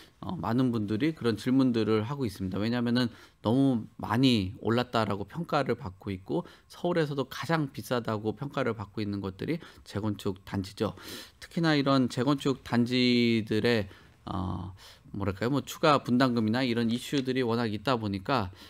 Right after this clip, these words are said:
어, 좀 골머리를 앓고 있는 곳들이, 어, 많은 것 같습니다. 최근 원자재값, 또 인건비, 어, 공사비 상승 이런 것들이 역시 재개발, 재건축, 정비 사업에, 어, 악재로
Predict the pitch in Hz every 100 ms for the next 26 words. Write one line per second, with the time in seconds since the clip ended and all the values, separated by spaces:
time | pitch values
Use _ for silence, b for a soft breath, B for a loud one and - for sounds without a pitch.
0 | B - - 104 104 - 107 - - 127
1 | 139 123 104 110 101 - 98 98 95 -
2 | 98 95 95 B _ - 90 90 98 117
3 | 107 101 95 95 - 101 95 135 B B
4 | B - 202 202 202 190 151 131 175 175
5 | 165 - 156 120 - 131 117 127 127 151
6 | 139 135 101 87 - - 98 - 120 123
7 | 135 123 120 143 143 135 127 95 90 -
8 | 117 120 117 - 113 139 170 B B B
9 | - 101 - 101 110 110 117 113 104 104
10 | 110 104 - 98 - 104 107 104 98 95
11 | 95 160 B B B - - 98 - -
12 | - 147 117 90